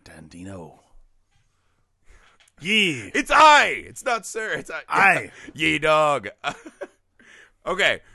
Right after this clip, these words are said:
Speaker 2: So, guys, we are here with you. This is the end of the month. Again, thank you for all your suggestions, uh, for stocking stuff for movies. I think we had a good batch this year. If we didn't get to you, we're sorry. Just know that all those movies are still on the list,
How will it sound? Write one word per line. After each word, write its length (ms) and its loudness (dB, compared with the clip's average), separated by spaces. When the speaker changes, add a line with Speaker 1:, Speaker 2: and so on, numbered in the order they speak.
Speaker 2:
So, 160 -4
guys, 340 4
we 160 -2
are 120 0
here 240 -2
with 180 -10
you. 460 -10
This 180 -8
is 140 -12
the 120 -8
end 120 -8
of 60 -12
the 60 -8
month. 300 -6
Again, 260 -4
thank 360 -8
you 80 -12
for 180 -6
all 140 -2
your 140 -8
suggestions, 880 -8
uh, 280 0
for 180 -12
stocking 480 -6
stuff 240 -10
for 120 -14
movies. 280 -10
I 80 -2
think 160 -6
we 80 -6
had 140 -2
a 20 -6
good 240 -12
batch 300 -4
this 160 -14
year. 280 -10
If 80 -10
we 80 -10
didn't 280 -4
get 180 -8
to 100 -14
you, 100 -10
we're 180 -8
sorry. 480 -6
Just 340 -8
know 220 -4
that 140 -6
all 220 -2
those 220 -8
movies 320 -12
are 60 -10
still 280 -12
on 120 -6
the 80 -12
list, 480 -8